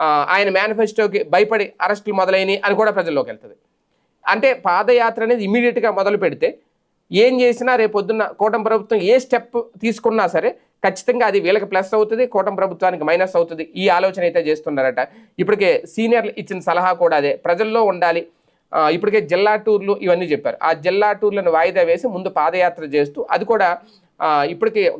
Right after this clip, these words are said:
గతంతో పోలిస్తే ఇప్పుడు గ్రామీణ ప్రాంతాల్లో ఎక్కువగా వెళ్ళబోతున్నారు జగన్మోహన్ రెడ్డి. ఎందుకంటే గ్రామీణ ప్రాంతాల్లోనే ఎక్కువ ఓట్లు ఉన్నాయి, గ్రామీణ ప్రాంతాల్లోనే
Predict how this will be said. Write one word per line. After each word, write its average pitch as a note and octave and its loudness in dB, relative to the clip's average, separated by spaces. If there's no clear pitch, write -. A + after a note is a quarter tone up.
గతంతో A3 0
పోలిస్తే F#3+ -2
ఇప్పుడు F3+ -4
గ్రామీణ F#3+ 0
ప్రాంతాల్లో F#3+ -2
ఎక్కువగా G3 -2
వెళ్ళబోతున్నారు D#3+ 0
జగన్మోహన్ D3 0
రెడ్డి. G#2+ -8
ఎందుకంటే F3+ -2
గ్రామీణ F3+ 0
ప్రాంతాల్లోనే F3+ 0
ఎక్కువ E3 -4
ఓట్లు E3 0
ఉన్నాయి, F#3+ -4
గ్రామీణ G#3+ 2
ప్రాంతాల్లోనే F#3+ -2